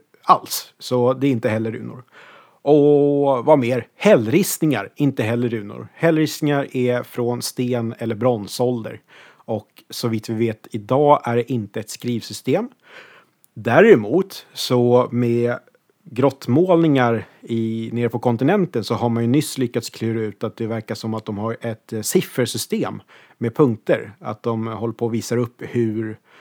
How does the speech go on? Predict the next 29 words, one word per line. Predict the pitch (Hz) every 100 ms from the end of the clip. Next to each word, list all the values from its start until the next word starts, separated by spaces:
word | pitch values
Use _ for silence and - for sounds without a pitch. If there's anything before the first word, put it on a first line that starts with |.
| - -
många | 123 110
månader | 110 156 120 113 160 127 110
olika | 110 107
djur | 110 156
var | 143 117
dräktiga. | 107 - 117 107
Så | -
vem | 123 135 123
vet | 131 113
vad | 110
man | 110
skulle | 104 - 120
kunna | 110 117
hitta | 104 107 - 98
på | - 110 113 -
hällristningar | 117 110 98 113 - 117
så | - -
småningom. | 110 120 220 - _ _ _ _ _ _ _ _ - _ - - - _ _ -
Men | 165 285 302 226
med | - 247
det, | 151 254 - - -
har | - -
pratat | 185 208 190 180
i | 185 -
exakt | 185 - - 202 - - -
tio | 220 202 202
minuter, | 185 143 123 - 202 254
tror | - 202 185
jag. | 214